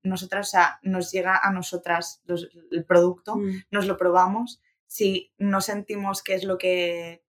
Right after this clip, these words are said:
Speaker 1: queremos,
Speaker 2: Mm.
Speaker 1: pedimos rectificaciones y al final
Speaker 2: Vale.
Speaker 1: queremos que sea lo que nosotras nos gustaría encontrar cuando
Speaker 2: Mm.
Speaker 1: vamos a comprar.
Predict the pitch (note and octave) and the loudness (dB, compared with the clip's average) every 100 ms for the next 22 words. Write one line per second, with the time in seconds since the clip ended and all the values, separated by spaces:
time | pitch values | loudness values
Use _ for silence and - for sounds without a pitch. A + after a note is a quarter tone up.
0 | _ G3 F3+ G3 F3+ F3 E3+ F3 _ _ | _ 0 4 4 4 2 -2 -8 _ _
1 | _ _ G3 F#3 F#3 F#3+ F#3+ F#3+ F#3 F3 | _ _ 4 4 2 -4 -6 -8 -4 -4
2 | F#3 F#3+ F#3+ A3+ G#3+ F#3 F#3 F#3+ F#3 D#3+ | -2 -6 -4 -2 -4 -4 0 0 0 -2
3 | E3+ _ A3 G#3 G3+ B3 C4+ - _ - | -12 _ -2 0 2 2 2 -4 _ -2
4 | G#3 F#3+ - - G3 G#3+ A3+ G3 F#3+ F#3 | 2 2 -2 -2 4 4 4 -2 -2 -2
5 | F3+ F#3 G#3+ A3+ G3+ G3+ - F3+ F3+ G3+ | -6 -6 -4 -4 -4 -8 0 2 2 0
6 | F3 F#3+ F#3+ F3+ E3+ F#3+ A3+ E3+ D#3+ F#3 | -8 -4 2 2 2 -2 -8 -10 -6 -4
7 | F3 | -4